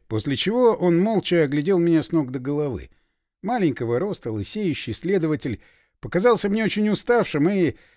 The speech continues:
продолжал казаться таким до тех пор, пока не взглянул на меня в упор. Вот тогда, хотя в лице его ничего не изменилось,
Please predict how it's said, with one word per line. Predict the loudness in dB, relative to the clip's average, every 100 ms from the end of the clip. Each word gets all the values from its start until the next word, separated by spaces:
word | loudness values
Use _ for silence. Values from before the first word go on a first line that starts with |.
| _
продолжал | -2 2 2 4 2
казаться | 2 2 2 0 -2
таким | -2 2 0
до | 0
тех | 0 -4
пор, | 2 0 2
пока | -2 0 2 4
не | 4 2
взглянул | 2 2 4 6
на | 6
меня | 4 4 2
в |
упор. | 0 -6 -12 -14 _ _ _ _ _
Вот | -4 -4 0
тогда, | 0 2 2 4 6 4
хотя | 2 0 2
в | 2
лице | 0 2 2
его | 4
ничего | 2 0 0
не | 2 2
изменилось, | 2 2 2 2 2 0